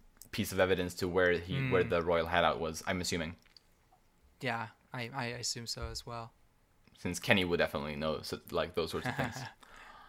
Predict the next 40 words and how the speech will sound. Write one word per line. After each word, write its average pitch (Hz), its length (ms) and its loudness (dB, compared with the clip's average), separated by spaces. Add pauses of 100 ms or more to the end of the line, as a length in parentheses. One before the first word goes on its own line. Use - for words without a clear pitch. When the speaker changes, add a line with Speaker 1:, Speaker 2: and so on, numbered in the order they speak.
(1500)
Speaker 1:
Um, 82 400 -2
and 101 180 2
then 107 180 10
he 113 220 4 (240)
approaches 104 420 4
the 110 140 6
chapel, 104 720 4 (440)
and, 90 460 0 (220)
and 98 140 2
yeah, 87 160 10
here's 98 320 4
where, 92 240 4 (240)
uh, - 80 0
both, 127 360 8
both 123 300 6
Aaron 104 200 12
and 90 140 2
Zeke 85 220 -4
are 85 60 4
surprised 82 340 -2
by 82 120 0
this, 80 440 -6 (280)
though 110 240 12
in 104 100 8
different 98 480 2
ways, 90 320 2
I 82 60 0
guess. 80 360 -4 (100)
Speaker 2:
Mm-hmm. 131 380 -2 (200)
No, 131 180 2
yeah. 117 220 -4 (120)
Mm-hmm. 117 160 -10
Speaker 1:
Aaron 110 240 12
is 107 60 4
surprised 101 440 8
that 92 120 8
he 95 200 -2
surpri-, 95 560 -2
that 92 120 2
he 90 240 -4